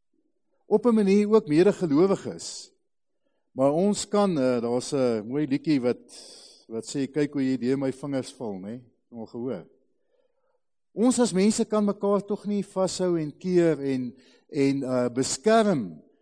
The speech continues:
teen die seer en die, en die ongemak en die pyn en die, en die vrae en die worsteling en die hartseer, die lyding in hierdie wêreld nie. Maar ons kan deel wees van God se veiligheidsnet, maar eintlik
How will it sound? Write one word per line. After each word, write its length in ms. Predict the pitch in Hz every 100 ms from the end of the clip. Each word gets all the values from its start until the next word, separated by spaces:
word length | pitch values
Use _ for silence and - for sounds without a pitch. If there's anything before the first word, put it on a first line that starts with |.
| _ _ -
teen 180 | 170
die 100 | 165
seer 480 | 147 - 208 214 180
en 140 | 147 139
die, 260 | 139 131
en 60 | 131
die 280 | 131 127 -
ongemak 600 | 190 - 190 165 165 165
en 100 | 139
die 100 | 131
pyn 440 | - 196 190 175
en 120 | 135
die, 140 | 131 127
en 60 |
die 120 | 123
vrae 560 | 117 - 185 185 175 147
en 60 | 139
die 100 | 117
worsteling 720 | 127 165 - 180 156 156 147 - _ _ _ _ _ -
en 120 | 120
die 100 | 120
hartseer, 800 | 117 190 - - 196 165 131 107
die 120 | 120 110
lyding 420 | 123 165 160 143
in 160 | 127
hierdie 240 | 120 120 113
wêreld 460 | 104 113 113 113 107
nie. 80 |
Maar 240 | 104 180 233
ons 160 | 220 -
kan 220 | 240 240 196
deel 360 | 165 214 240 180
wees 340 | 139 208 175 - -
van 180 | 175 160 -
God 240 | - 196 196
se 400 | - 190 180 170 - _ _ _ _ _ _ _ -
veiligheidsnet, 840 | 202 208 196 175 - 127 139 131
maar 160 | 127 117
eintlik 320 | 156 156 139